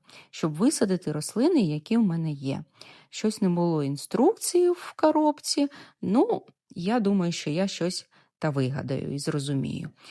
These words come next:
Ось це я збираю трубку, думаю, вона для поливу.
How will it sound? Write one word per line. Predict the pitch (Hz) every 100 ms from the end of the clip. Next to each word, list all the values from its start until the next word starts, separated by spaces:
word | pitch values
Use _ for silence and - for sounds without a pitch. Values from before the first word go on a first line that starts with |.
| - -
Ось | 311
це | - 269
я | 240 170
збираю | 160 165 180 180 147
трубку, | - 180 277 - 302 285 285 - -
думаю, | 151 180 320 277 175
вона | 147 170 254
для | - 143 208
поливу. | - 170 135 127 139